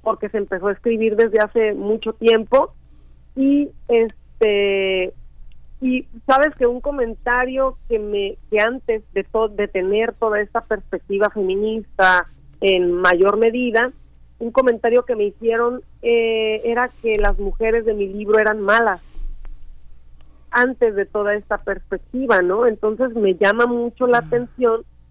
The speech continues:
Speaker 1: cómo el hecho de que una mujer pueda vivir plenamente su vida, su sexualidad, su locura o lo que quiera, es sinónimo de maldad, ¿no?
Speaker 2: Sí.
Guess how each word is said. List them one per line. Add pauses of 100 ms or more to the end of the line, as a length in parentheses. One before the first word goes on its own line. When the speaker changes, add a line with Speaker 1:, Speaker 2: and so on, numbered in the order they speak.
(100)
Speaker 1:
cómo
el
hecho
de
que
una
mujer
pueda
vivir
plenamente
su
vida,
su
sexualidad, (100)
su
locura
o
lo
que (100)
quiera, (480)
es
sinónimo
de
maldad,
¿no?
Speaker 2:
Sí.